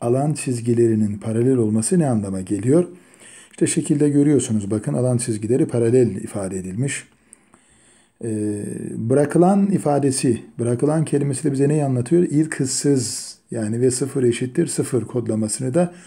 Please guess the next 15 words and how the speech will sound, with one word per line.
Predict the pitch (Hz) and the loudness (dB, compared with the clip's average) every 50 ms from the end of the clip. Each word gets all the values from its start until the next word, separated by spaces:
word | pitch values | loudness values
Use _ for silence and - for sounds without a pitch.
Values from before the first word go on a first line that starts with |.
| - _ _ _ - | -20 _ _ _ -6
zihnimizde | 135 147 139 123 117 110 110 120 175 180 | -4 -2 0 2 2 0 0 2 2 2
canlandıralım | 143 139 131 123 123 117 113 110 113 110 107 107 101 | 2 2 2 2 2 2 2 2 2 2 0 0 -2
istiyoruz. | 98 98 - - 110 104 104 95 - - - - - - - - - _ _ - | -4 -6 -6 -6 -6 -8 -6 -8 -12 -14 -16 -20 -20 -20 -20 -20 -20 _ _ -2
Böyle | 247 269 262 226 | 0 2 4 4
bir | 220 196 175 | 4 6 6
durumda | 175 165 147 123 110 110 120 - - - _ - _ _ _ - - - - - - - - _ | 6 6 6 4 2 2 0 -2 -6 -12 _ -20 _ _ _ -20 -20 -20 -20 -20 -20 -20 -20 _
sistemleri | - - - 185 - 208 190 175 180 175 | -12 -8 -8 -2 2 4 6 6 6 6
hazır | 156 156 160 156 156 | 4 4 4 4 4
hale | 131 131 139 165 190 | 4 4 4 4 4
getirdim | 175 165 135 - 131 120 123 120 | 4 2 4 4 2 2 2 2
arkadaşlar | 117 110 110 - 110 110 - 127 117 | 2 0 0 -2 -4 -2 0 -2 0
zaman | 107 120 120 123 123 117 | 0 0 0 2 2 0
kazancımız | 110 - 113 101 110 110 104 98 107 107 107 98 | 0 0 -2 0 0 0 0 0 0 -2 -2 0
olsun | 110 110 104 95 - - 113 107 | 0 0 0 -2 -4 -4 -4 -4
diye. | 104 104 117 135 160 | -2 -2 -2 -2 -2